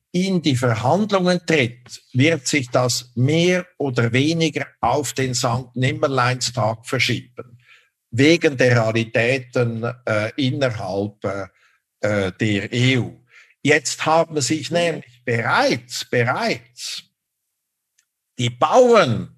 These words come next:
Speaker 1: geäußert, die E-U-Bauern. <coughs> Und haben gesagt, „Nein, nein, das kommt ja gar nicht in Frage“, oder? Also die haben schon Sorgen, dass der ganze Agrarmarkt über den Haufen,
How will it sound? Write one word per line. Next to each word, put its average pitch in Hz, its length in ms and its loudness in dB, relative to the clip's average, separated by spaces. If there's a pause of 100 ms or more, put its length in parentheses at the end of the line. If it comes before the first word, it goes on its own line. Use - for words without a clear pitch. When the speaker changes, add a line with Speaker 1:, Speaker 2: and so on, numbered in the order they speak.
(140)
Speaker 1:
geäußert, - 1000 0 (220)
die 120 200 -2
E-U-Bauern. 160 960 -2 (600)
<coughs> - 480 -6 (680)
Und 120 140 -8
haben 135 180 2
gesagt, 117 300 -2
„Nein, 117 120 0
nein, 151 200 2
das 127 180 -2
kommt 123 240 -2
ja 113 80 0
gar 123 220 0
nicht 120 220 -6
in 101 100 -6
Frage“, 131 500 0
oder? 131 280 -2 (560)
Also 135 240 2
die 139 240 0
haben 147 260 4
schon 180 240 0
Sorgen, 156 680 4
dass 123 200 0
der 127 120 2
ganze 160 560 0
Agrarmarkt 160 1400 0 (120)
über 143 320 -2
den 104 360 0
Haufen, 147 600 -4